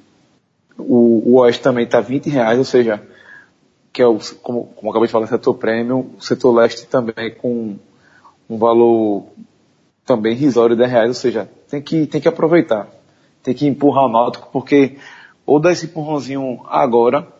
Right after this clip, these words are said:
pra chegar nesses onze pontos aí nessa rodada, tentar fazer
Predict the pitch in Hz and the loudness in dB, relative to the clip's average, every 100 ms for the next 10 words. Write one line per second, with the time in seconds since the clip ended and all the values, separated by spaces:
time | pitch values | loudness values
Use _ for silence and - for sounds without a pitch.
0 | _ - 123 135 127 127 - 131 127 - | _ -4 -4 -2 -2 -2 -6 -6 -6 -6
1 | 120 120 120 117 117 123 120 107 104 113 | -6 -6 -4 -6 -2 0 0 0 0 0
2 | 117 120 123 123 123 107 123 120 - | 2 0 -2 -2 0 0 2 0 -2